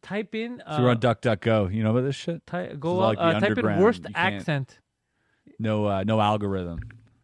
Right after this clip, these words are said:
Speaker 1: Worst accent, Toronto.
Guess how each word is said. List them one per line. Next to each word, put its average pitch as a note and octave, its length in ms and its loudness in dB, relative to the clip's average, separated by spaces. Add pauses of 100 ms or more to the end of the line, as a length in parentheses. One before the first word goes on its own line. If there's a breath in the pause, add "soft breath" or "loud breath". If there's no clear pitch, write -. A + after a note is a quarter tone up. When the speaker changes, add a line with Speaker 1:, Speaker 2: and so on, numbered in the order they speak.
(400)
Speaker 1:
Worst D#3+ 440 -8 (100)
accent, D#3 680 -6
Toronto. C3 560 -4